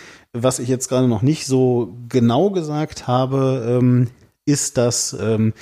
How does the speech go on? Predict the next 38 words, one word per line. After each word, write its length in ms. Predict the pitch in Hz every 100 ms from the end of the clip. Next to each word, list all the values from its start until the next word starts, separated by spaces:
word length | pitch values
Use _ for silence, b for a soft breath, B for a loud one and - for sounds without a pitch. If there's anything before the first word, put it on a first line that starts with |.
| B B B
sag 200 | 123 131
ich 100 | 131
mal, 140 | 123
Franz 400 | - 139 175 -
Josef 280 | 160 131 110
Strauß, 680 | - - 143 247 - - -
ihr 120 | -
erinnert 280 | 82 127 175
euch, 160 | 175 175
das 140 | 98
ist 200 | 107 -
der 160 | 107 127
Typ, 240 | 147 143
der 100 | 113
also 180 | 104 98
die 140 | 104
C 180 | 101 -
S 240 | 98 - -
U 300 | 139 185 202
führt, 560 | - 185 220 285 - B B B B
dass 180 | 135 127
der 180 | 170 175
halt 200 | 175 -
auch, 380 | 139 202 196 131
sagen 320 | 143 175 151
wir 100 | 147
mal, 460 | 139 143 147 143 -
ähm, 360 | 127 131 131 120
schon 180 | -
neunzehnhundertzweiundsechzig 960 | 135 151 - 135 - 135 123 147 - 160
so 80 | 139
ein 120 | 120
bisschen 420 | 175 - - 175
in 140 | 156 147
die 100 | 147
Bredouille 540 | 135 123 147 160 117
geraten 500 | 101 92 101 - -
ist, 340 | 175 269 -